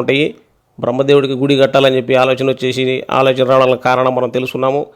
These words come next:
అలాగే నరుగుళ్ళపాడు అనేటువంటి ఊరిని మనం చూసున్నాము. కాబట్టి దగ్గరలో ఉన్న వారి కోసం ఇక్కడ మనం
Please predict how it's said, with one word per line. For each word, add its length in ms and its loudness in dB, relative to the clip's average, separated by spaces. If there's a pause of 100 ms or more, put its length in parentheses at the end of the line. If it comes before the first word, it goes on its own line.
(400)
అలాగే 360 2
నరుగుళ్ళపాడు 720 0 (100)
అనేటువంటి 360 -2
ఊరిని 440 -2
మనం 280 -2 (100)
చూసున్నాము. 460 0 (760)
కాబట్టి 540 0
దగ్గరలో 380 0
ఉన్న 120 2
వారి 240 2
కోసం 420 0 (160)
ఇక్కడ 160 2
మనం 220 2